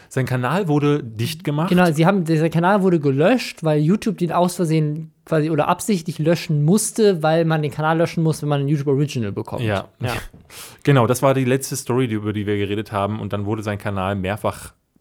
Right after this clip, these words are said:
Speaker 1: platt gemacht. Und
Speaker 2: Ja.
Speaker 1: danach war er, äh, zumindest weg vom Fenster. Und ich glaube, ich, äh, Yo Olli war auch so das letzte Mal, dass wir jetzt auch zweitausendneunzehn ein Thema hatten.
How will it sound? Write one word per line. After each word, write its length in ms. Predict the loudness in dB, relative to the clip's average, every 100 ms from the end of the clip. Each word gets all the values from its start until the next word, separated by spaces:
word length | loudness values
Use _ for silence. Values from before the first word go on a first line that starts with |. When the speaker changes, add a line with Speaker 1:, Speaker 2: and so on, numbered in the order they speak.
| _
Speaker 1:
platt 280 | -6 -6 -4
gemacht. 480 | -6 -4 -8 -12 -10
Und 160 | -6
Speaker 2:
Ja. 100 | -4 -6 -4
Speaker 1:
danach 600 | -4 -2 -2 -4 -6 -4
war 460 | 0 0 0 -4 _ _ _ _ _ -4
er, 460 | 0 2 0 -2 -12 _ _ _ _ -6
äh, 200 | -6 -4
zumindest 380 | -4 -4 -4 -6
weg 120 | -6
vom 140 | -8
Fenster. 240 | -8 -8 -8
Und 60 |
ich 60 | -2
glaube, 220 | 0 0
ich, 140 | -6 _
äh, 80 | -4
Yo 320 | -4 -2 -2 0
Olli 240 | 0 0
war 160 | 0 -4
auch 140 | -6
so 160 | -8 -8
das 200 | -10 -6
letzte 380 | -6 -6 -8
Mal, 320 | -6 -4 -4 -4
dass 260 | -8 -10 -18 _
wir 460 | -8 -2 -2 -2 -6 _ _ _ _ _
jetzt 220 | -8 -8 -8
auch 120 | -12
zweitausendneunzehn 1120 | -4 -4 -2 -4 -4 -2 0 -2 -4 -6 -6
ein 160 | -8 -8
Thema 380 | -6 -4 -4 -4
hatten. 400 | -6 -8 -8